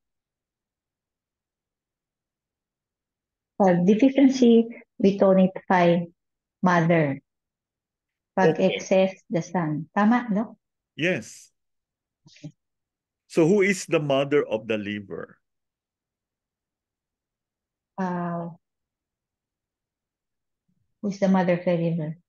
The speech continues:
Speaker 1: Water. Ay,
Speaker 2: The kidney.
Speaker 1: kidney.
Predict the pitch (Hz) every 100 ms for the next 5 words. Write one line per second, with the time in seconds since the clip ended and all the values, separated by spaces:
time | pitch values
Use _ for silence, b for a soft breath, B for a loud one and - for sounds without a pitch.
0 | _ _ _ _ _ _ _ 190 220 220
1 | 185 160 151 - _ _ _ _ - 202
2 | 180 175 _ _ _ - - 233 185 185
3 | 156 151 -